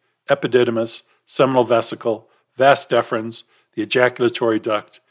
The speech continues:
and the bulbourethral gland. The male reproductive system's function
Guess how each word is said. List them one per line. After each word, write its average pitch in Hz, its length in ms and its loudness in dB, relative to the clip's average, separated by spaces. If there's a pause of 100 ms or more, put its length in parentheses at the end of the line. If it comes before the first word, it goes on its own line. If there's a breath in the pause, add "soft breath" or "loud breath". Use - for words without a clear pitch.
(480)
and 110 120 -4
the 110 80 -4
bulbourethral 104 920 0
gland. 82 440 -20 (1120)
The 107 80 -10
male 127 380 2
reproductive 120 640 0
system's - 500 -6
function 101 540 -8